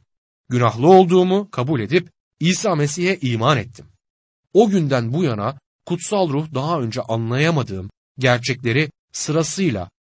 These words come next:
gün be gün bana açıklamıştır sevgili dostlar. Bilim adamı Pascal şöyle dedi: "İnsani bilgileri sevebilmemiz için onları anlamalıyız. Göksel bilgileri ise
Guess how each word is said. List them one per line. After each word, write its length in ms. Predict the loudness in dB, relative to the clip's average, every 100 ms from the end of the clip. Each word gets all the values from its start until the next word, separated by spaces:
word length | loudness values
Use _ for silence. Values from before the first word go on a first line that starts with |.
| -8
gün 420 | 4 4 6 4
be 100 | 4
gün 340 | 4 2 2 -4 _
bana 420 | -2 0 2 0 -6 _ _
açıklamıştır 580 | -10 -10 -8 -8 -10 -14
sevgili 340 | -14 -14 -14
dostlar. 440 | -16 -18 -20 -20 -20 _ _ _ _ _ _ _ _
Bilim 260 | 2 4 6
adamı 260 | 4 4
Pascal 360 | 2 0 0 0
şöyle 260 | 2 0
dedi: 220 | -2 -8 -18 _ _ _ _ _ _
"İnsani 600 | 0 2 0 0 2 0
bilgileri 380 | 0 0 0 0
sevebilmemiz 680 | 0 0 0 0 0 -2
için 260 | -4 -6 -4
onları 480 | -2 0 -2 -4 -4
anlamalıyız. 680 | -2 -2 -2 -4 -6 -12 -18 _ _ _ _ -6
Göksel 560 | 2 2 2 0 0
bilgileri 400 | 0 0 0 2
ise 320 | 0 -2 -8